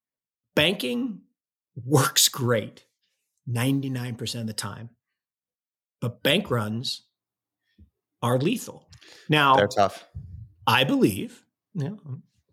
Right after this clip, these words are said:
Speaker 1: you're not supposed to predict the future. You know, predicting the future, uh, making predictions is hard, especially about the future, to quote Yogi Berra.
Speaker 2: <laughs>
Speaker 1: Um, but I'm gonna, I'm gonna say on Sunday, so every Sunday,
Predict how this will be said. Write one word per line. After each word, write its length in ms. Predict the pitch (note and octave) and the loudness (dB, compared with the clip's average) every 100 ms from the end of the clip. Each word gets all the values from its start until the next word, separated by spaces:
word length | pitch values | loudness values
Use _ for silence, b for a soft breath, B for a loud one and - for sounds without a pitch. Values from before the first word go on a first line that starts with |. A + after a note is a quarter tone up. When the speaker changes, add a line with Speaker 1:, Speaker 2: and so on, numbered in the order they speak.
| _ - | _ -12
Speaker 1:
you're 340 | - - - D#3 | -12 -14 -10 0
not 160 | D#3+ | 0
supposed 260 | - F3 - | 4 4 4
to 60 | |
predict 320 | - C#3 D3 D3+ | 0 2 2 0
the 60 | |
future. 360 | C#3+ C#3+ D3 G#3 | 0 0 -2 -6
You 120 | C#3+ | -4
know, 60 | A#2+ | -4
predicting 320 | C#3 D#3 D3+ | -4 -4 -4
the 80 | C#3 | -2
future, 420 | C#3+ D3 D3+ - C3+ | -2 -2 -6 -4 -6
uh, 60 | C3 B D#3 | -6 B 0
making 260 | F#3+ G#3+ | 2 2
predictions 380 | E3+ F3 F3 D3 | 4 4 2 0
is 80 | B2+ | 2
hard, 280 | B2+ C3 - | 4 4 4
especially 380 | - C3+ C#3 | -2 0 0
about 200 | C3 B2+ | 0 -2
the 80 | B2+ | -4
future, 460 | B2+ C#3 C#3 A#3 - | -4 -4 -2 -6 -10
to 80 | - | -10
quote 220 | - B2 | -4 -4
Yogi 260 | B2 B2 A2 | -4 4 6
Berra. 300 | B2 - - B B B B | 6 4 0 B B B B
Speaker 2:
<laughs> 280 | B - | B -4
Speaker 1:
Um, 460 | D3 D3+ D3+ D3 D3 B B B B - _ | 0 2 2 -2 -8 B B B B -20 _
but 340 | G3 F#3 - - - - - - - - - - | 4 4 2 -2 -6 -14 -16 -16 -20 -18 -8 -2
I'm 180 | C3+ | 0
gonna, 320 | C#3+ - C#4 F#3+ _ _ - | 2 2 0 -8 _ _ -4
I'm 100 | D3 | -2
gonna 140 | A3+ | 0
say 440 | - A#2 A2 F#3+ _ _ _ - | 0 0 -4 -10 _ _ _ -2
on 140 | F#3 | 2
Sunday, 500 | A#3 D3 A#2+ G#2 B3+ - _ _ _ _ - | 4 2 0 -4 -10 -14 _ _ _ _ -6
so 120 | D3 | 0
every 240 | F3+ B3+ | 2 2
Sunday, 420 | B3 C3 F#2+ - | 2 0 -4 -10